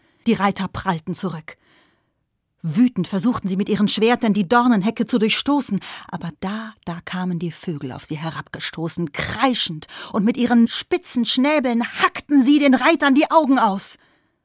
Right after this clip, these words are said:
Die kehrten um.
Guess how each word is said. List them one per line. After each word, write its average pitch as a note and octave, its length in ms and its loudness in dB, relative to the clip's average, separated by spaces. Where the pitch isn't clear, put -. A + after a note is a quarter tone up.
Die A3+ 320 -4
kehrten D#3 600 -6
um. D#3 220 -8